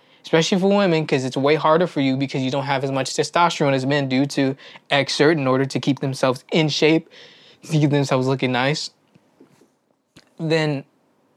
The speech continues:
you're gonna age. You're gonna be less attractive. That's a fact. You're no longer gonna be in your physical prime. That's not a thing.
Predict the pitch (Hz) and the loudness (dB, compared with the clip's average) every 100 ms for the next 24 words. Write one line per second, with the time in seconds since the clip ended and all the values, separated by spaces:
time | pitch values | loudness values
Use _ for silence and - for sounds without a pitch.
0 | _ _ _ _ _ _ _ 175 139 175 | _ _ _ _ _ _ _ -4 0 2
1 | 175 160 165 139 127 - _ _ _ _ | 2 2 0 -2 -6 -14 _ _ _ _
2 | _ - 147 127 131 147 156 151 135 143 | _ -14 -10 -6 -2 0 0 -4 -4 -4
3 | 135 135 151 151 131 160 139 - 123 _ | -4 -4 -4 -6 -4 -4 -4 -8 -16 _
4 | _ _ _ _ _ _ _ 135 139 170 | _ _ _ _ _ _ _ -2 -2 -2
5 | 147 165 135 - - _ _ _ - 135 | 0 0 -2 -6 -20 _ _ _ -8 -6
6 | 131 151 160 165 165 156 151 139 147 143 | -4 -2 0 0 0 -2 -4 -4 -4 -4
7 | 139 127 123 - 160 156 156 143 151 151 | -4 -6 -8 -4 -4 -2 -4 -4 -4 -4
8 | 113 110 _ _ _ _ _ - 123 131 | -6 -12 _ _ _ _ _ -14 -4 -4
9 | 131 151 160 151 147 147 131 | -4 -2 -2 -2 -4 -6 -6